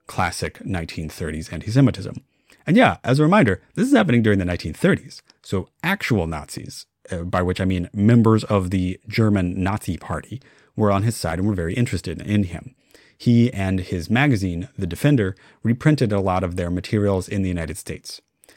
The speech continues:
This got him the moniker, the Kitty Hawk Nazi, because Kitty Hawk is a, is a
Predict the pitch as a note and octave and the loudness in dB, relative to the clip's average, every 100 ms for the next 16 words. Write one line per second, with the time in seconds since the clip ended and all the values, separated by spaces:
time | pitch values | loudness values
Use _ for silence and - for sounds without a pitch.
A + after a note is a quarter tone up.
0 | _ G#2 F#2+ - G2+ G2 - G2+ F#2 F2 | _ -4 -4 -4 -4 -4 -4 -6 -4 -4
1 | F#2 G2 B2+ A#2 - E2+ E2+ F#2 E2+ - | -4 0 0 0 -2 -4 -6 -6 -8 -8
2 | - C3 G2+ E2+ E2 - _ G#2 G2 - | 0 0 0 -6 -10 -14 _ -4 -4 -4
3 | - D#2+ - _ _ - - F2 - - | -10 -12 -14 _ _ -14 -8 -8 -8 -8
4 | F#2 D#2+ E2 D#2 D#2+ - _ - D#2+ D2+ | -6 -4 -6 -6 -8 -10 _ -12 -10 -10